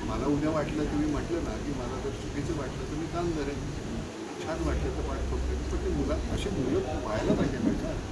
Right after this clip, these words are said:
मी किती वर्ष राहायचं? पंच्याहत्तर वर्ष खूप झाली की आता. त्यामुळे रिटायरमेंट म्हणण्यापेक्षा उलट मी उलटं म्हटलं की मी नाट्य आणि चित्रक्षेत्रामधून मी कमी बहुतेक रिटायर्ड होईल आणि मग गावोगावी फिरेन. ते सुद्धा फार गरजेचं आहे,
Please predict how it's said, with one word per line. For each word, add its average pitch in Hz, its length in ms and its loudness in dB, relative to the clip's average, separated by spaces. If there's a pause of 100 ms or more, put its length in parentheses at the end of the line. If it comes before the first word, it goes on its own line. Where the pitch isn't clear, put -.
(560)
मी 349 100 4
किती 427 220 0
वर्ष 190 260 6
राहायचं? - 300 4
पंच्याहत्तर 175 460 0
वर्ष 208 200 4
खूप 208 280 0
झाली 180 200 4
की 143 100 2
आता. - 220 0 (920)
त्यामुळे 127 280 4
रिटायरमेंट 190 680 4
म्हणण्यापेक्षा 208 600 6 (540)
उलट 185 180 4 (120)
मी 196 320 2
उलटं 180 280 6
म्हटलं 185 300 2
की 127 120 0
मी 170 140 6
नाट्य 170 440 2 (340)
आणि 185 240 2
चित्रक्षेत्रामधून 185 880 2
मी 214 180 0 (120)
कमी 180 220 2 (400)
बहुतेक 143 360 2
रिटायर्ड 131 340 0
होईल 113 240 0 (600)
आणि 143 160 4
मग 208 140 4
गावोगावी 156 520 4
फिरेन. 123 380 2 (600)
ते 139 100 4
सुद्धा 160 220 0
फार 160 240 2
गरजेचं 147 440 2
आहे, - 280 -4